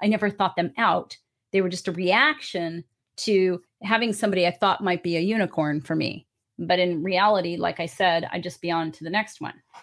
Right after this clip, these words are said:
or it would end up imploding in some other fashion.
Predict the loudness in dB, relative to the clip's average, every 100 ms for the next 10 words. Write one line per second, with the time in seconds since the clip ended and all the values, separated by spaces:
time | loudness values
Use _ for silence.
0 | _ _ 2 6 8 6 2 _ _ -4
1 | -2 4 4 4 0 -8 -4 -2 -2 -4
2 | -8 -2 -2 -2 -4 -4 -6 -6 -4 -4
3 | -4 -4 -2 -2 -4 -12 -14